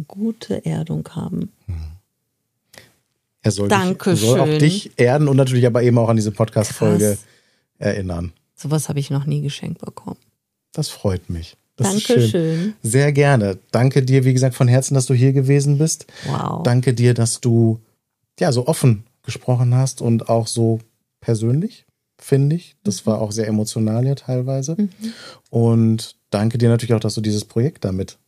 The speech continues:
Speaker 2: mit unterstützt und auch eine Stimme bist für Betroffene von
Speaker 1: Ja,
Speaker 2: M E C F S
Speaker 1: unbedingt.
Speaker 2: damit.
Speaker 1: Ja,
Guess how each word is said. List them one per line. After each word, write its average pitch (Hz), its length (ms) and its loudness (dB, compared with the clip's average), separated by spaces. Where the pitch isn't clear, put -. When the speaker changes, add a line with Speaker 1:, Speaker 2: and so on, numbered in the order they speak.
Speaker 2:
mit 110 180 0
unterstützt 101 640 -6
und 107 140 -6
auch 127 200 0
eine 104 220 -2
Stimme 113 320 0
bist 101 280 -6
für 107 180 -4
Betroffene 104 640 -2
von 180 120 -2
Speaker 1:
Ja, 190 60 -2
Speaker 2:
M 196 140 -2
E 190 80 -4
C 190 140 -4
F 180 40 0
S 185 80 0
Speaker 1:
unbedingt. 175 220 -2
Speaker 2:
damit. 165 360 -2
Speaker 1:
Ja, 185 420 2